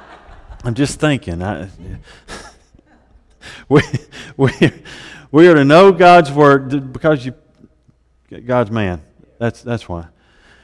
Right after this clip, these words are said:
We are to know God's word and then follow God's word and fully expect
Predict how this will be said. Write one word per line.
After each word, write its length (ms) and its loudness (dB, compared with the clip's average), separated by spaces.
We 180 4
are 80 8
to 80 4
know 240 4
God's 380 4
word 340 4
and 140 0
then 160 -2
follow 400 2
God's 360 0
word 340 -2
and 180 -8
fully 400 0
expect 840 -4